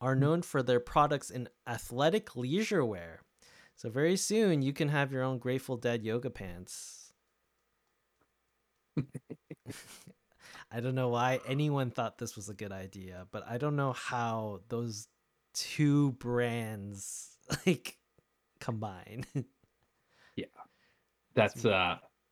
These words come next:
Speaker 1: doesn't make no
Speaker 2: Grateful
Speaker 1: sense.
Speaker 2: Dead and yoga.
Speaker 1: I guess.
Speaker 2: I, I, you know, uh, a lot of people who do yoga, known fact, listen to the Grateful Dead. <laughs>
Speaker 1: Yeah,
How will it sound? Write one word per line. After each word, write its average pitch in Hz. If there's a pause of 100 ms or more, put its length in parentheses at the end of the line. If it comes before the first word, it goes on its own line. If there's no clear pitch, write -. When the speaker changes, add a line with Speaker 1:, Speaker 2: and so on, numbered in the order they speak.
(200)
Speaker 1:
doesn't 123
make 117
no 113
Speaker 2:
Grateful 123
Speaker 1:
sense. 101
Speaker 2:
Dead 104
and 95
yoga. 92 (960)
Speaker 1:
I 113 (220)
guess. 107
Speaker 2:
I, 131
I, 127
you 120
know, 107 (200)
uh, 127 (260)
a 117
lot 123
of 127
people 131
who 110
do 104
yoga, 104
known 104
fact, - (260)
listen -
to -
the 139
Grateful 165
Dead. 220 (200)
<laughs> - (1400)
Speaker 1:
Yeah, 143